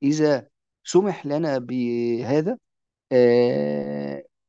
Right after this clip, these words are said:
زي ما قال أستاذنا يكون زكاة علم،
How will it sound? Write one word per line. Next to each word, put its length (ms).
زي 220
ما 80
قال 180
أستاذنا 520
يكون 720
زكاة 360
علم، 300